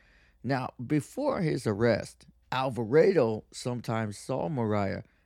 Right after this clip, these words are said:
when he looked into the mirror. Say he was on that crazy shit. How do you gonna see, look at yourself in the mirror and see that bitch?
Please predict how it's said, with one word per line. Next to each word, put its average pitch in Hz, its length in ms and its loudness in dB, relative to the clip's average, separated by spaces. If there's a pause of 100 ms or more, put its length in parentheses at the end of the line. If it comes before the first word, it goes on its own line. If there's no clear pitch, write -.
(120)
when 113 140 -2
he 113 100 0
looked 113 320 0
into 98 220 -4
the 95 80 -8
mirror. 120 600 0 (280)
Say 120 220 -4
he 131 100 2
was 160 160 2
on 127 140 0
that 101 180 -6
crazy 139 420 2
shit. 104 460 -4 (680)
How 143 160 -2
do 170 80 -2
you 180 80 -4
gonna 156 220 -4
see, 139 420 -8
look 139 260 -2
at 131 140 -10
yourself 131 380 -2
in 113 80 -2
the 107 60 -2
mirror 117 420 0 (400)
and 110 120 -4
see 135 220 -2
that 107 280 2
bitch? 101 400 -4